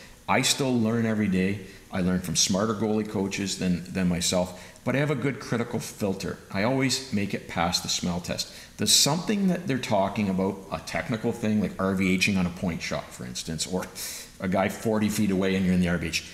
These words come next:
You have to be a goalie coach with some discernment. Understand, is this gonna help?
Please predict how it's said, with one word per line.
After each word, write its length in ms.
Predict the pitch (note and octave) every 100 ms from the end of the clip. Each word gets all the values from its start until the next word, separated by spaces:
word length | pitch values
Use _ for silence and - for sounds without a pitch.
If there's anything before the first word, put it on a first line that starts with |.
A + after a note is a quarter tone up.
| -
You 100 | -
have 300 | C3 F3+ F3+
to 80 | D#3
be 160 | A2+ A2
a 60 |
goalie 340 | F#2+ F#2+ G2 F#2+
coach 300 | F#2 F#2 -
with 100 | F#2+
some 180 | G2 F2+
discernment. 680 | F2+ - F#2 F#2 E2 D2 - - - - -
Understand, 520 | C3 C3 - A2+ F#2 - - -
is 160 | C#3 D#3
this 140 | G3+
gonna 180 | - E3
help? 400 | A#2+ - F2+ -